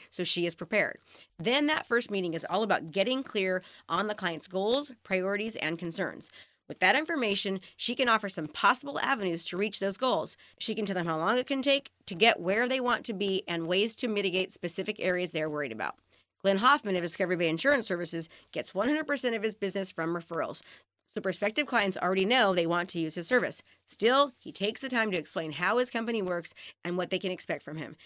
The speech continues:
He also digs in to find out what his client really needs in the way of insurance versus the way they think they might need. Based upon his experience, he knows that sometimes they need more insurance, and sometimes they actually need less or a different type of policy.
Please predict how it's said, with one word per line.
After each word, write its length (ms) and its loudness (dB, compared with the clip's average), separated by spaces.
He 120 -2
also 300 4
digs 360 0
in 120 0
to 60 0
find 260 0
out 180 0
what 180 0
his 160 -6
client 340 -2
really 240 0
needs 360 0
in 160 0
the 120 2
way 160 2
of 80 0
insurance 520 0
versus 480 2
the 80 -4
way 140 0
they 160 -2
think 400 -2
they 120 -4
might 220 -2
need. 280 -10
Based 240 0
upon 160 2
his 140 2
experience, 500 -2
he 220 -2
knows 200 4
that 160 0
sometimes 540 0
they 180 2
need 200 0
more 180 -2
insurance, 560 -4
and 160 -2
sometimes 400 4
they 80 4
actually 260 2
need 200 -4
less 340 4
or 140 0
a 60 0
different 320 -8
type 240 4
of 100 -10
policy. 400 -4